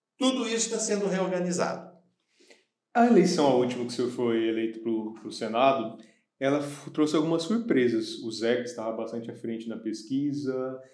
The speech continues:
Speaker 2: é uma, uma eleição bastante disputada, se-, apesar de ser duas vagas, e surgiu a Soraya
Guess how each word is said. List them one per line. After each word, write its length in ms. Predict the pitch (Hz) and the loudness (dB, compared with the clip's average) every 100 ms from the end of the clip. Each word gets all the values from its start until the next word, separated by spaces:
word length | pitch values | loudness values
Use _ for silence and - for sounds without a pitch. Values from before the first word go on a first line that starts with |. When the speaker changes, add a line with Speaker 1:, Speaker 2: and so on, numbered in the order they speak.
| _ _ - | _ _ -4
Speaker 2:
é 100 | 127 | 0
uma, 220 | 131 127 | 2 2
uma 220 | 127 127 | 2 2
eleição 320 | 123 123 123 | 2 2 0
bastante 280 | 120 - - | 0 -2 -6
disputada, 800 | 139 - 117 110 117 120 110 - | -6 -6 -2 2 2 2 -4 -8
se-, 160 | - 120 | -6 -4
apesar 280 | 113 113 110 | -2 0 -2
de 100 | 110 | -2
ser 100 | 117 | -6
duas 340 | 113 113 110 | -2 -2 -2
vagas, 640 | 107 123 123 123 123 - 165 | 4 4 4 2 -4 -4 -6
e 60 | |
surgiu 680 | - 202 190 143 165 190 - - | -2 2 2 2 2 0 -2 -4
a 80 | |
Soraya 640 | 131 165 151 113 139 151 | -4 0 0 2 -2 -6